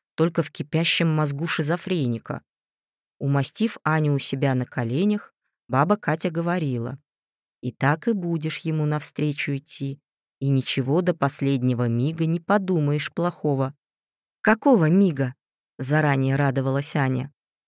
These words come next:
«А когда поймёшь, что человек знакомый, которого он тебе напоминает,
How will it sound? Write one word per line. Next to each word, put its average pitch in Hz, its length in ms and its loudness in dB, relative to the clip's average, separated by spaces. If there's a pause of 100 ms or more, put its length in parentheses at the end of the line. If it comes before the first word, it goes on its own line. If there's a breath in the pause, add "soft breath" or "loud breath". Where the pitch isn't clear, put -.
(280)
«А 151 140 0
когда 180 360 0
поймёшь, 214 720 2 (180)
что - 280 -2
человек 151 580 0
знакомый, 156 800 0 (200)
которого 147 520 2
он 143 180 2
тебе 143 280 2
напоминает, 139 880 -2